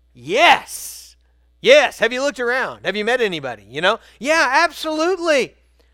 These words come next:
Were they born that way? I, yeah, I think so.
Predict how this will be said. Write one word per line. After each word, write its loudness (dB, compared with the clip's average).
Were 6
they 4
born 6
that 2
way? 2
I, 6
yeah, 8
I 4
think -6
so. 6